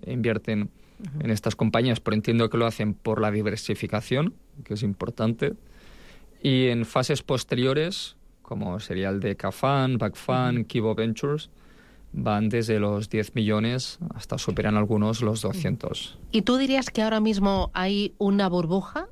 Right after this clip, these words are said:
Speaker 2: de venture capital? ¿Hay, eh, mucho inversor interesado y dispuesto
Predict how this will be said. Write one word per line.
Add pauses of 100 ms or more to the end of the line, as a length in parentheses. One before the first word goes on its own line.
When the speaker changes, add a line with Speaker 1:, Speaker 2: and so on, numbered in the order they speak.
(140)
Speaker 2:
de
venture
capital?
¿Hay,
eh,
mucho
inversor
interesado
y
dispuesto